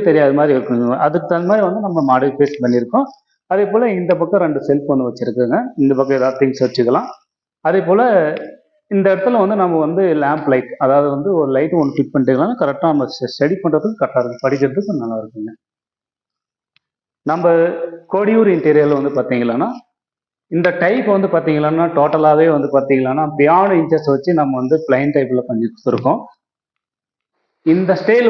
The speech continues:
வந்து உங்களுக்கு பிடிச்சிருந்தா கண்டிப்பா எங்களுக்கு ஃபோன் பண்ணுங்க, நான் உங்களுக்கு வந்து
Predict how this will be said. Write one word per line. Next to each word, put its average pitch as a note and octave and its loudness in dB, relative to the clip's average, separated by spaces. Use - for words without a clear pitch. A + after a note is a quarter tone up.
வந்து G3 0
உங்களுக்கு F3 -2
பிடிச்சிருந்தா D3 0
கண்டிப்பா C#3+ 2
எங்களுக்கு B2 -4
ஃபோன் E3 2
பண்ணுங்க, D3+ -4
நான் D3 2
உங்களுக்கு C3 0
வந்து C3+ 0